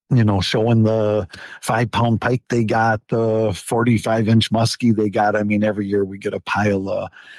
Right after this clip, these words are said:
people that are texting over and sharing pictures of stuff that they got with baits that they made the year before. And it's fun seeing the kids come through the door just losing their mind with their dad, you know, saying, "Let's get over, let's get to the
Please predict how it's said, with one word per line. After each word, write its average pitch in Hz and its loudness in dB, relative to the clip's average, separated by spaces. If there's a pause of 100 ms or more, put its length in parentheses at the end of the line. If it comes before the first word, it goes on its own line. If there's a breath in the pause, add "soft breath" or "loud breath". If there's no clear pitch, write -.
(200 loud breath)
people 113 0
that 107 0
are 101 2 (140)
texting 113 0
over 104 2
and 101 2
sharing 110 2
pictures 104 0
of 104 -2
stuff - -2
that 104 -2
they 107 0
got 101 -4 (400 soft breath)
with 113 -2
baits 110 0
that 110 -2
they 107 2
made 104 2
the 104 0
year 107 2
before. 104 2 (400 loud breath)
And 101 -4
it's 170 -2
fun 117 0
seeing 113 2
the 107 2
kids 120 -2
come 113 -2
through 123 2
the 113 0
door 113 2 (720)
just - -2
losing 107 2
their 104 2
mind 101 2
with 101 0
their 104 0
dad, 95 0
you 98 2
know, 95 0
saying, 101 -8
"Let's 120 -8
get 165 -6
over, 151 -2
let's 113 2
get 147 -2
to 143 2
the - -2